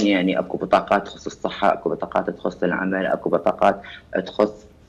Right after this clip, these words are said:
العلاقة العاطفية، لكن كل شخص واجتهاده،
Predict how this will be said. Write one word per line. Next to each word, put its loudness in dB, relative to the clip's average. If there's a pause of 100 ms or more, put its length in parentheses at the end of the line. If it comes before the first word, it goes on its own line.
(240)
العلاقة 6
العاطفية، 4 (320)
لكن 4 (120)
كل 4
شخص 0
واجتهاده، 0